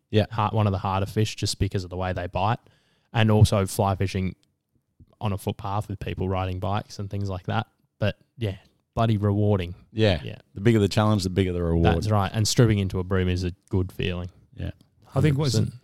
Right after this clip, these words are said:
Speaker 3: as soon as you've had some success fly fishing for bream, it makes sense.
Speaker 2: Yeah.
Speaker 3: And I think it's one of the most efficient and most productive way to go.
Speaker 2: Definitely. Yeah,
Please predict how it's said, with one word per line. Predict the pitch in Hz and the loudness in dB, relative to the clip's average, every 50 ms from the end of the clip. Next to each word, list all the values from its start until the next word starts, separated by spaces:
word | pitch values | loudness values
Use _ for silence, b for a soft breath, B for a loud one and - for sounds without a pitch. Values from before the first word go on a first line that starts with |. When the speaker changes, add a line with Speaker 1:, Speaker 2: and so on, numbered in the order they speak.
| _ - | _ -8
Speaker 3:
as | - | -2
soon | - 170 165 | 0 2 2
as | 143 | 2
you've | 127 | 2
had | 143 139 - | 2 0 0
some | - 147 135 | 2 2 0
success | - - 123 - - - 131 123 | 0 0 -4 -4 -4 -2 -2 -4
fly | - - - 131 123 | -2 -4 -2 -2 -2
fishing | 120 - 123 - - 120 | -2 -4 -6 -6 -6 -8
for | 107 - | -8 -6
bream, | 113 110 117 117 131 135 139 127 | -6 -4 -2 -2 -2 -2 -4 -4
it | 120 107 101 | -6 -6 -4
makes | 117 117 110 98 - | -4 -4 -4 -4 -6
sense. | - 117 117 120 139 - - - - - | -6 -4 -4 -4 -4 -6 -10 -14 -2 4
Speaker 2:
Yeah. | 117 113 110 101 98 | 6 6 8 8 6
Speaker 3:
And | 113 113 110 117 113 117 | 4 0 -2 -2 -4 -4
I | 113 | -6
think | 104 - - 117 - | -6 -6 -6 -8 -8
it's | 117 - | -8 -4
one | - 120 113 | -2 0 0
of | 110 | 0
the | 110 | 0
most | 113 104 - - - | 0 -2 -4 -6 -10
efficient | 98 - 113 104 - - 113 110 110 | -12 -12 -12 -12 -10 -8 -8 -8 -8
and | 117 110 104 | -6 -6 -4
most | 107 104 104 - | -4 -4 -6 -8
productive | - 117 107 107 98 - - 107 95 | -8 -8 -8 -10 -10 -8 -10 -10 -8
way | 101 107 | -10 -12
to | 107 | -14
go. | - - | 0 4
Speaker 2:
Definitely. | - 110 98 - 101 98 95 90 - - | 4 6 6 6 4 4 4 2 0 -2
Yeah, | - 98 92 87 90 | -4 -2 -2 -2 -4